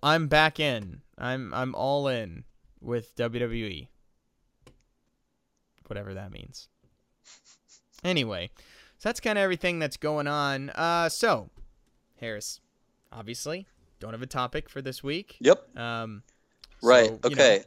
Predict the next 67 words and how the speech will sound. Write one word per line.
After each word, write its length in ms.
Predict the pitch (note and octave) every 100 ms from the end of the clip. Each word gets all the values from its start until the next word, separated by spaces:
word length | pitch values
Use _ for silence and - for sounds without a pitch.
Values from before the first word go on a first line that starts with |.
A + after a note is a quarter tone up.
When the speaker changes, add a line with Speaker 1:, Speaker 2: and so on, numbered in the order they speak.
| -
Speaker 1:
know, 140 | A2
I 60 | A#2+
Speaker 2:
um, 60 |
Speaker 1:
had 140 | C#3+ D3+
to 60 |
come 200 | D3 D#3
up, 200 | D#3+ - -
I 80 | C#3
had 140 | D3+
to 40 | D#3
come 140 | E3
up 120 | D#3+
with 80 | E3
some 120 | - D#3
other 180 | E3
stuff 340 | D3+ - C#3+ -
to 80 | C3
talk 300 | C#3 C3 B2+
about. 320 | B2 B2+ E3+ _ _ _ - -
Speaker 2:
Okay, 400 | E3+ G#3 D3+ D3+ E3+
what 120 | D3+
do 60 | D#3
you 80 | D3
have? 320 | D3+ G2 F2+ _ _
Speaker 1:
So, 440 | - - A#3 C3+ - _
this 140 | D#3+ F#3+
is 80 |
what 140 | G#3+ G3+
I 40 |
wanted 220 | F#3+ F#3 E3+
to 60 |
talk 280 | D3 D#3 C#3
about. 200 | A2 D#2
Now, 240 | A2+ C3 -
some 240 | - G#3 C#4
of 60 |
this 100 | C#4
stu-, 140 | - -
we've, 220 | F#3+ A3 G3
we've 200 | B3 A3
mentioned 340 | C4+ C4 A#3+
a 60 | G3
lot 240 | F3+ G3
of 60 | F3
this 160 | E3+
stuff 280 | - D#3 D3 C#3
before 560 | C3 - D3 G2+ D2+ -
in 120 | C3
other 200 | C#3+ D3
episodes, 540 | D3 C#3 - E3+ F3 -
Speaker 2:
Mm-hmm. 80 | - - -
Speaker 1:
but 100 | D#3
I 40 |
just 100 | D3
thought 180 | E3+ E3
it'd 100 | D3+
be 100 | C#3+
kinda 280 | - C#3+ C3+
fun. 320 | - A#2 F2+ - -
I 60 | D3
wanted 180 | F#3 G3+
to 60 | E3
talk 420 | F3+ F3+ F3 - _ _ _ -
just 240 | D3 -
kinda 220 | C3 F3 C3
different 440 | D3 - F3+ -
firsts 800 | - - F#3 A#2 - - - -